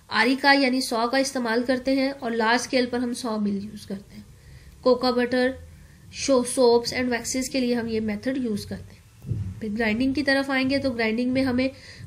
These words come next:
coarse और fine powder हासिल होता है small scale पर pestle and mortar के ज़रिए और large scale पर grinder मिल के ज़रिए। ठीक हो गया? ये आपका आज का lecture है। Chapter हमारा आज end हो जाएगा,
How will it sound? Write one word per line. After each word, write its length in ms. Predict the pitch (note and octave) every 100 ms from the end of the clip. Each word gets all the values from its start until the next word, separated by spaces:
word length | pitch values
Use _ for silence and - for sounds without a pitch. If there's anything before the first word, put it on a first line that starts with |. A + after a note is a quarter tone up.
| -
coarse 320 | B3 B3+ C4+
और 120 | - B3+
fine 380 | - B3 C4+ C#4
powder 460 | B3 A3+ A#3+ B3+ - - - - - - - - - -
हासिल 340 | A#3+ A#3 C4+
होता 200 | C4+ C4
है 160 | C4 C4+
small 340 | C4+ A3+ A#3
scale 260 | B3+ C4+ B3+
पर 140 | B3+ B3
pestle 280 | A3+ A3 B3+
and 180 | B3+
mortar 240 | A#3 G#3 A#3+
के 100 | C4
ज़रिए 320 | B3+ B3 B3
और 100 | B3
large 280 | A#3+ G#3 G#3+
scale 260 | A3 A#3 G#3+
पर 240 | G#3+ D4 - - - - -
grinder 400 | A3+ G#3+ G#3 G#3+
मिल 200 | G#3 G3
के 120 | G3+
ज़रिए। 280 | G3+ - - - - - - - - - _ _ - - - - - - -
ठीक 120 | G3+
हो 100 | C#4
गया? 200 | C4+ D#4 - - - - - _ - - - - A3
ये 60 |
आपका 280 | A3+ A3+ A#3
आज 120 | A3
का 100 | A3
lecture 380 | A3 G#3 - C4
है। 160 | C4+ C4+
Chapter 340 | C#4 A#3 -
हमारा 300 | B3+ A#3+ A#3
आज 200 | G#3+ A3
end 240 | A3+ G#3 A#3
हो 80 |
जाएगा, 460 | C4 C4+ B3+ B3+ C4